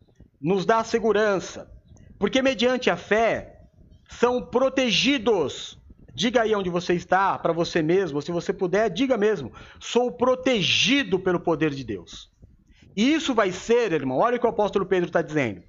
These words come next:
"Vocês são protegidos pelo poder de Deus até o dia da salvação", ou seja, até o último dia vai haver proteção sobre a tua vida. E isso, irmão,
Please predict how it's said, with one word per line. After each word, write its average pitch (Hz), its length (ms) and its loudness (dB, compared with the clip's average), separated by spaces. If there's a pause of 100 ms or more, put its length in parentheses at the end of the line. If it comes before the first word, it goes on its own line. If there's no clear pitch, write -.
(340)
"Vocês 175 460 0
são 226 140 2
protegidos 214 840 0
pelo 233 180 0
poder 202 320 2
de 170 140 -4
Deus 196 420 0 (300)
até 285 760 2
o 285 160 0
dia 262 540 0
da 247 140 2
salvação", 226 680 0
ou 175 80 0
seja, 190 280 2
até 285 240 4
o 277 60 0
último 320 480 2
dia 190 580 0 (800)
vai 214 260 2
haver 208 360 0
proteção 190 500 0
sobre 170 220 -2
a - 20 -8
tua 170 160 0
vida. 104 240 -10 (1000)
E 277 320 4
isso, 233 280 -2
irmão, 139 440 0